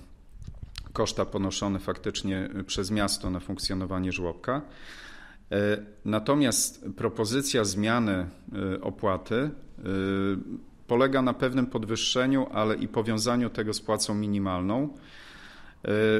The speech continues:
koszt dla rodzica wynosiłby dziesięć procent płacy minimalnej, czyli, y, na obecnym poziomie trzysta jeden złotych. Obecnie mniej więcej rodzice płacą, jeżeli to jest, y, opłata,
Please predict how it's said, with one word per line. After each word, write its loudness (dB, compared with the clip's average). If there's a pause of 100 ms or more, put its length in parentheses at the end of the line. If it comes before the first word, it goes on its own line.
(260)
koszt 2
dla 4
rodzica 2
wynosiłby 0
dziesięć 0
procent 0
płacy 0
minimalnej, 2 (340)
czyli, -2 (720)
y, 4
na 4
obecnym 2
poziomie 2
trzysta 0
jeden 2
złotych. -8 (140)
Obecnie 2 (260)
mniej 4
więcej 4
rodzice 0
płacą, 2 (460)
jeżeli 0
to -2
jest, 0
y, 2
opłata, 2